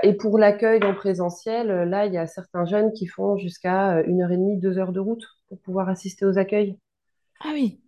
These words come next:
Speaker 2: d'accord.
Speaker 1: Oui.
Speaker 2: Donc, ils sont
Speaker 1: Oui, oui.
Speaker 2: engagés.
Speaker 1: Oui.
Speaker 2: C'est chouette. D'accord.
Speaker 1: Très engagés, oui.
Speaker 2: Super. Ah, bah, la visio, je savais pas, c'est un truc super aussi. Et donc, ils font les mêmes choses que ceux en présentiel ou comment ça marche ?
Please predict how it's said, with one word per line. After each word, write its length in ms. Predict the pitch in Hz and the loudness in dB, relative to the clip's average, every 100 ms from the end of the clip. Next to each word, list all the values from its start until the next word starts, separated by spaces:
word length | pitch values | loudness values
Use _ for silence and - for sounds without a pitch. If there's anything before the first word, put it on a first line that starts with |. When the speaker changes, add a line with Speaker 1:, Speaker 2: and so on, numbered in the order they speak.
| _ _ _ _ - | _ _ _ _ -18
Speaker 2:
d'accord. 280 | - - 175 | -16 -6 0
Speaker 1:
Oui. 240 | 208 - _ _ _ _ _ _ | 0 -2 _ _ _ _ _ _
Speaker 2:
Donc, 140 | 262 | 2
ils 60 | 220 | 2
sont 180 | - 233 | 0 0
Speaker 1:
Oui, 80 | 185 | 4
oui. 80 | 202 | 6
Speaker 2:
engagés. 500 | 233 220 185 185 - _ _ _ _ _ _ - | 6 4 0 -4 -8 _ _ _ _ _ _ -2
Speaker 1:
Oui. 280 | 196 190 180 | 4 6 6
Speaker 2:
C'est 160 | - - | 0 -10
chouette. 500 | 180 180 180 - - _ | -8 -8 -10 -14 -18 _
D'accord. 320 | 226 202 - 175 | -10 -8 -8 -8
Speaker 1:
Très 300 | - 190 180 | -2 0 2
engagés, 580 | 175 165 160 - 170 165 | 4 4 2 -2 -6 -4
oui. 200 | 131 - _ _ 494 539 233 202 - | -6 -8 _ _ -10 -8 -8 -10 -8
Speaker 2:
Super. 380 | - - 240 220 - | -4 -2 2 2 4
Ah, 80 | |
bah, 140 | 285 190 | 4 6
la 60 | 190 | 6
visio, 240 | 202 285 | 4 4
je 60 | - | 4
savais 160 | 202 | 4
pas, 140 | 262 349 | 4 4
c'est 140 | 247 | 6
un 60 | 208 | 4
truc 160 | - | 2
super 340 | - - 415 370 | -6 0 2 2
aussi. 420 | 262 - 262 - _ _ - _ - - | 2 4 4 2 _ _ -20 _ -10 0
Et 140 | 220 | 2
donc, 280 | 196 240 240 | 6 6 6
ils 80 | 262 | 2
font 140 | 294 | 4
les 100 | 269 | 8
mêmes 220 | 240 240 | 8 8
choses 320 | 247 - 285 - | 6 2 0 -2
que 160 | 247 | -2
ceux 200 | 233 - | -2 -2
en 60 | 262 | -4
présentiel 720 | 254 247 240 - 302 370 330 | -4 -4 -4 -4 -8 -10 -8
ou 160 | 254 240 | -10 -8
comment 220 | 262 320 | -8 -6
ça 100 | 247 | -2
marche ? 300 | 202 233 | -4 -4